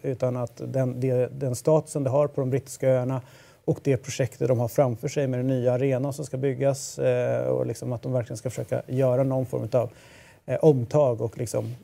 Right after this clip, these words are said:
eh, ta sig in i, i, liksom lämna Goodson, tyvärr. Eh, och det var väl tur då att de kanske valde den här vägen, för att den andra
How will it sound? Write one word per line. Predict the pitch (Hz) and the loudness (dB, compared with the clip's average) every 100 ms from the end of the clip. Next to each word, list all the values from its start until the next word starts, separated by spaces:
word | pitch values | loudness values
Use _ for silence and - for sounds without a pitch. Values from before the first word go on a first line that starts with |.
| - - | -14 -6
eh, | 80 - - - | -2 -2 -4 -2
ta | - 123 | 0 2
sig | 143 | 0
in | 127 123 | 0 0
i, | |
i, | 123 - 120 117 113 113 - _ - - | -2 0 0 0 -2 -6 -20 _ -18 -12
liksom | - 135 | -6 2
lämna | 143 135 | 2 2
Goodson, | 131 156 135 135 | 2 2 2 -2
tyvärr. | 113 131 151 123 120 - - - - | 0 4 4 4 -2 -8 -20 -20 -16
Eh, | - 123 120 120 - | -10 -8 -8 -10 -8
och | - 139 | -2 2
det | 143 | 6
var | 170 | 6
väl | 208 165 - - | 4 -2 -8 0
tur | 196 226 | 2 2
då | 156 139 | 2 2
att | - | 2
de | 131 | -2
kanske | 143 123 | -2 -4
valde | 131 147 143 | 2 2 4
den | 175 | 2
här | 143 | 2
vägen, | 131 131 123 123 | 2 2 0 -2
för | 135 | -2
att | 131 | -2
den | 139 | -2
andra | 143 135 143 180 | 0 0 2 2